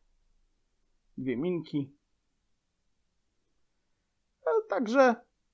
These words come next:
jak za tą cenę myślę, że nie jest to zły jakoś bardzo mocno zestaw, zwłaszcza z perspektywy tego, że mamy tutaj tego Velociraptora.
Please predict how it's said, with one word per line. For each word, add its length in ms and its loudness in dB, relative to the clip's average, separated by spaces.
jak 200 -6
za 100 4
tą 200 4
cenę 280 2
myślę, 300 2
że 100 2
nie 220 6
jest 220 2
to 120 0
zły 560 4
jakoś 360 2
bardzo 320 -2
mocno 300 -4
zestaw, 340 0
zwłaszcza 320 -4
z 100 -10
perspektywy 580 -6
tego, 260 0
że 120 -2
mamy 240 0
tutaj 240 -4
tego 240 -6
Velociraptora. 880 -2